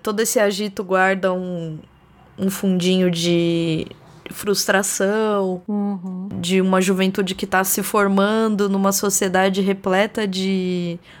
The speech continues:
Speaker 1: promessas que não se cumprem, né? Mas é um filme que me deixa muito feliz. Eu amo música disco, isso é uma coisa,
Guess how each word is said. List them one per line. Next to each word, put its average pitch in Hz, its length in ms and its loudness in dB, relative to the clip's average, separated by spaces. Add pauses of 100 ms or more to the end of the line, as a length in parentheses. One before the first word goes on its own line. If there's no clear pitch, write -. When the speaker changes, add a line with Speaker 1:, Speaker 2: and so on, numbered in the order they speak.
(140)
Speaker 1:
promessas 196 840 2
que - 140 -6
não 185 300 0
se - 220 -6
cumprem, 190 720 0
né? 185 280 -2 (640)
Mas 214 840 2 (100)
é 202 140 4
um 262 100 2
filme 247 280 0
que 247 120 -4
me 240 80 0
deixa 226 420 0
muito 294 600 -2
feliz. 208 560 0
Eu 208 240 4
amo 233 360 2
música 208 400 0
disco, 190 560 0
isso - 180 -4
é - 20 2
uma 180 140 0
coisa, 180 460 2